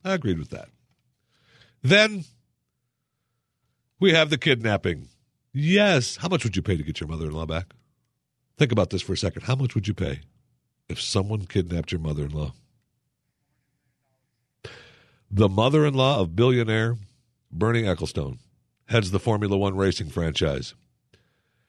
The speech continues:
Now, his mother-in-law was kidnapped. The ransom was thirty-six million dollars. How much would you pay?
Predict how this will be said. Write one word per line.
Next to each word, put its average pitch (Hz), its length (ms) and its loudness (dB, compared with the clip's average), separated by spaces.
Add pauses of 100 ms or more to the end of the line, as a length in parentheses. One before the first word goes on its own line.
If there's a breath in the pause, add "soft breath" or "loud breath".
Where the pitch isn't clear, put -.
(140)
Now, 107 260 2 (400)
his 127 200 2
mother-in-law 90 400 0
was 73 100 0
kidnapped. 76 540 -2 (1400)
The 92 80 -2
ransom 104 480 0
was 85 240 0
thirty-six - 1500 -4 (460)
million 73 720 -4 (240)
dollars. 65 560 -6 (4000)
How 139 80 2
much 131 180 2
would 82 140 -2
you 71 80 -6
pay? - 180 -16